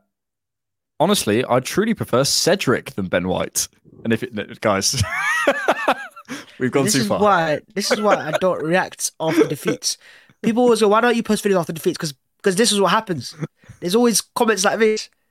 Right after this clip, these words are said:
Speaker 2: There's people, everyone, they lo-, they lose their minds, bro. I saw this last year after we lost to Brighton three nil. I had a guy come up to me, he goes, "Yeah, Arteta needs to go now. Like, he needs to go."
Speaker 1: Yeah.
Speaker 2: And I was like,
Speaker 1: Yeah. I do think this is a good point from Mohamed Ba-, Mohamed Bashir. Like,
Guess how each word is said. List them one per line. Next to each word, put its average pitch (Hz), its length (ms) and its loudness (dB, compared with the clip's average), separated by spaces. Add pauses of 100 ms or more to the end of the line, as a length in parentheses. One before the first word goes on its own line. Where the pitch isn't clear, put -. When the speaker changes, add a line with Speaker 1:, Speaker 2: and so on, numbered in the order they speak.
(120)
Speaker 2:
There's 175 140 -8
people, 247 260 -2
everyone, 269 240 4
they 247 120 4
lo-, 226 60 4 (580)
they 202 160 2
lose 247 160 4
their 220 120 4
minds, 226 340 2
bro. 147 180 -4
I 185 120 -2
saw 277 140 0
this 247 140 2
last 233 280 2
year 214 100 4
after 180 220 -2
we 185 80 2
lost 175 120 -4
to 165 60 -4
Brighton 156 380 0
three 165 180 -4
nil. 156 240 -4 (420)
I 170 100 -4
had 180 80 4
a 180 40 4
guy 220 140 2
come 196 120 0
up 202 120 0
to 156 80 -6
me, 135 80 -6
he 131 40 -8
goes, 135 280 -6
"Yeah, 127 120 -6
Arteta 143 260 -4
needs 165 140 -2
to 156 80 -6
go 156 140 0
now. 135 260 -8 (760)
Like, 151 140 -6
he 170 60 -2
needs 180 160 0
to 175 60 -4
go." 156 280 -2
Speaker 1:
Yeah. - 140 -14
Speaker 2:
And 180 80 -10
I 208 40 -6
was 226 100 -8
like, 220 120 -8 (140)
Speaker 1:
Yeah. - 80 -20 (1120)
I 135 100 4
do 240 220 2
think 247 180 0
this 214 120 0
is 190 60 0
a - 40 -2
good 185 120 0
point 147 200 2
from 127 80 0
Mohamed 113 200 2
Ba-, 120 160 0
Mohamed 120 240 0
Bashir. 98 380 -2 (140)
Like, 120 320 0